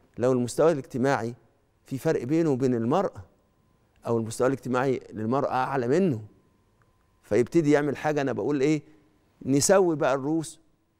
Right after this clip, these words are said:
التعبير اللي إحنا بنقوله، نسوي بقى الروس. فيعمل إيه؟ فيكسرها عشان يبقى هو شايف إن إحنا، إن هما الاتنين زي بعض.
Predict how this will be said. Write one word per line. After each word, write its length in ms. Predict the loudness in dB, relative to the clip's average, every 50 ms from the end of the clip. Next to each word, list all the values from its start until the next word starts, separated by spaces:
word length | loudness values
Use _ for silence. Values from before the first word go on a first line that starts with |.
| _ _ _ _ -20 -20
التعبير 420 | -16 _ -10 -8 -4 -2 -2 -2
اللي 120 | -2 -4
إحنا 160 | -4 -4 -4 -6
بنقوله، 380 | -6 -6 -4 -4 -2 -2 -4
نسوي 280 | -4 -2 0 2 2 2
بقى 160 | 2 2 2
الروس. 340 | 2 2 2 2 2 0 -6 -16 -20 -20 _ _ _ _ _
فيعمل 360 | 0 0 0 2 0 0 0
إيه؟ 140 | 0 -2 -2 -8 -18 _ _
فيكسرها 680 | -4 -2 -2 -2 -2 0 2 2 4 4 2 0 -2 -6 -14 _ _ _ _
عشان 340 | -12 -12 -6 -4 -2 0 0
يبقى 300 | 0 -2 -2 -4 -6 -2
هو 240 | 0 0 2 2 0
شايف 380 | 2 4 4 4 4 2 -2 -6
إن 140 | -6 -6
إحنا، 340 | -6 -6 -6 -10 -10 -10 -8
إن 100 | -6 -4
هما 180 | -4 -2 -2 -4
الاتنين 380 | -6 -8 -6 -4 -4 -4 -4 -6 -10 -20 -20 _ _ _
زي 180 | -2 0 0 2
بعض. 260 | 2 0 -2 -2 -6